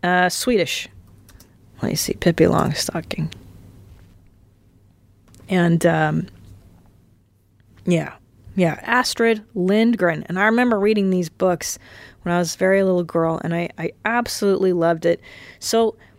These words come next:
Astrid Lindgren is essentially the, um, what's that bitch that writes all those Harry Potter movies? J K Rowling. So she's like J K Rowling of today. Pippi was named by Lindgren's, uh, then nine-year-old daughter, Karen.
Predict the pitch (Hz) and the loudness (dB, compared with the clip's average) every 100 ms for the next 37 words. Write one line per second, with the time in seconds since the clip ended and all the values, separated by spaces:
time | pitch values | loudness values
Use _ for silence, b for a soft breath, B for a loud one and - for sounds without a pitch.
0 | b b - 359 381 302 302 381 262 226 | b b -4 -2 0 0 2 2 2 2
1 | 214 208 202 - 254 285 - 196 190 170 | 2 -2 -4 0 0 0 0 0 0 -2
2 | - 190 180 175 170 170 170 170 - _ | -4 0 2 4 4 2 -4 -8 -14 _
3 | _ - 226 226 202 202 - 190 180 190 | _ -8 -2 0 2 0 0 0 2 2
4 | 185 - 175 165 165 151 - - - - | 2 0 0 0 -2 -4 -10 -16 -20 -20
5 | - - - - 202 190 - - 190 175 | -20 -20 -16 0 4 4 2 2 4 4
6 | 160 151 147 - 254 247 214 180 156 156 | 0 -4 -2 2 2 4 4 2 0 -4
7 | 185 - 277 269 220 220 208 185 185 185 | -8 -4 0 2 2 0 0 0 2 2
8 | 170 156 - 165 185 254 - B B B | 0 -4 -6 -2 -2 -4 -10 B B B
9 | B B B B - 302 320 311 240 214 | B B B B -4 0 2 0 0 -2
10 | 208 208 214 220 233 - - 165 202 220 | 0 0 2 2 -2 -6 -16 -4 0 2
11 | 208 208 214 214 214 208 208 208 - - | 2 2 0 0 0 0 -2 -6 -10 -20
12 | _ _ _ 180 175 - 170 226 262 220 | _ _ _ -6 -4 -6 -2 0 2 2
13 | 214 208 214 196 190 175 170 170 165 - | 0 0 0 0 -2 -2 -2 0 -2 -6
14 | 170 160 160 160 | -8 -6 -6 -6